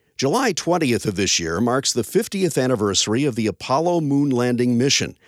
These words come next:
Leading up to that date, the University of Minnesota's Bell Museum is presenting a series of exhibits and events as part of its Year of Apollo,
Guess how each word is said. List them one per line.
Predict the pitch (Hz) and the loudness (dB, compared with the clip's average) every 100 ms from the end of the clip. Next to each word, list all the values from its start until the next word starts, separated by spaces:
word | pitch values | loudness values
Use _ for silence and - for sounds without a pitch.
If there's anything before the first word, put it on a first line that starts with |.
| - _ _ - | -20 _ _ -4
Leading | 139 123 117 | -2 0 0
up | - | -2
to | 127 | -2
that | 98 90 | -2 -2
date, | 95 87 107 | -4 -4 -4
the | 98 | -2
University | 123 160 156 135 127 | 0 0 0 0 0
of | 123 | 0
Minnesota's | 113 135 147 135 123 110 90 | 0 0 2 2 0 -2 -2
Bell | 127 165 160 | 0 2 2
Museum | 120 107 160 127 113 - - _ | 2 2 2 0 -2 -10 -20 _
is | 110 | -4
presenting | - 147 135 196 208 | -2 0 2 2 2
a | 127 | 2
series | - 160 214 247 196 | 2 2 0 0 0
of | 160 | 0
exhibits | 147 113 120 123 165 | -2 0 0 0 0
and | - 120 | 0 0
events | 117 98 95 123 - | 0 0 0 0 0
as | 95 | 0
part | - - 170 | -2 0 0
of | 175 | 2
its | 131 - | 0 -2
Year | 90 123 196 226 | -2 -2 -2 0
of | - 160 | -2 0
Apollo, | 170 - 180 202 156 82 | -2 -4 -2 2 4 2